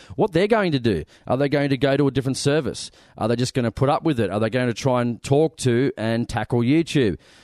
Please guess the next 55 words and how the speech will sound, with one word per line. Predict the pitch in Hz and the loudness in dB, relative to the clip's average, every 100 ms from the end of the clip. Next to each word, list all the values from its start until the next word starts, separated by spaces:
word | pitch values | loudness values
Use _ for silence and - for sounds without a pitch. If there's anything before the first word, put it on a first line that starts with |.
| - | -10
Uh, | - 104 | -4 0
what | 95 135 | 2 2
are | |
they | 135 | 2
gonna | 127 131 | 0 0
do? | 117 147 147 | 0 2 2
Are | 117 | 2
they | 117 | 0
gonna | 127 123 | 0 -2
change | - 139 175 185 | -2 -2 -2 -2
the | 165 | -4
content | - 131 131 143 | -2 -2 0 -2
of | 143 | 0
their | 151 | 0
videos? | 143 180 240 139 76 - - _ - | 2 2 4 2 -2 -10 -16 _ -6
Uh, | 104 113 | -2 0
make | 120 139 143 | 2 2 2
them, | 139 131 | 0 0
I | 120 | 0
guess, | 131 127 | -2 -2
a | 120 | -2
bit | - 139 127 | 0 0 2
more, | 131 131 131 - - | 2 2 0 -4 -12
you | 113 | -6
know, | 113 - - | -4 -4 -10
<laughs> | - - | -6 -6
quote | - 147 123 143 | 0 0 2 -2
unquote, | 123 - 135 131 | -4 0 2 2
YouTube | - 92 107 104 113 107 - | -2 -2 -2 0 -2 -2 0
friendly. | 110 113 104 | 0 0 -2
So | - 101 104 98 | -2 -2 -2 -2
that | 110 131 - | -2 -2 -2
is | 117 104 | -4 -4
what | 95 110 - | 0 -2 0
we're | 101 | -2
going | 104 101 | -2 -2
to | |
find | 98 95 95 | -4 -4 -4
out | 92 | -6
today. | - 98 90 80 - | -4 -4 -4 -6 0
All | |
right, | 170 175 | 2 4
on | 202 | 4
the | |
line, | 190 208 208 | 4 4 2
I've | 160 | 2
got | 170 - | 0 0
Aaron | 165 180 185 185 185 | -2 2 2 2 0
and | 160 170 170 165 160 | 0 0 0 0 2
Marty | 160 175 170 | 2 2 2
from | 156 | 0
Shooting | - 165 156 151 | 2 2 2 0
Stuff | - 165 151 147 - | 0 2 2 0 -4
Australia | 127 - 151 156 160 156 | -4 0 2 4 2 2
to, | - 143 135 131 | 2 2 4 4